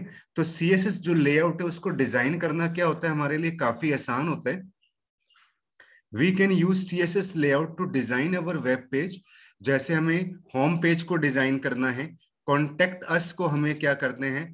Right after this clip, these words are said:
जो है, design करना है, about us हमें design करना है। तो सीएसएस का जो layout है, जो web page का layout है, उसको design करने के हमारे पास तीन तरीके होते हैं। सबसे पहला तरीका होता है कि हम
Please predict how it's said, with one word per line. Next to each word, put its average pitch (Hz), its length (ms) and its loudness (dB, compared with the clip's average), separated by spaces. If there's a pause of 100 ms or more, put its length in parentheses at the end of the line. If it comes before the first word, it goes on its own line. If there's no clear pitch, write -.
(340)
जो 123 160 0
है, 147 140 4
design 127 460 2
करना 127 300 0
है, 127 280 -4
about 160 420 0
us 175 160 -2
हमें 156 200 0
design 120 380 -2
करना 104 300 -4
है। 98 160 -8 (500)
तो 190 100 6
सीएसएस 175 640 2
का 196 160 0
जो 175 180 -2
layout 156 480 2
है, 180 120 0 (500)
जो 139 200 2
web 147 260 4
page 175 200 2
का 190 140 0
layout 156 420 4
है, 185 60 0
उसको 185 280 -6
design 131 460 0
करने 175 260 -2
के 185 100 -6
हमारे 165 240 -2
पास 185 260 -6
तीन 180 240 -2
तरीके 151 320 0
होते 110 260 -4
हैं। 95 200 -14 (460)
सबसे 156 340 0
पहला 160 320 4
तरीका 170 340 0
होता 180 220 2
है 175 60 -4
कि 190 80 -2
हम 185 100 2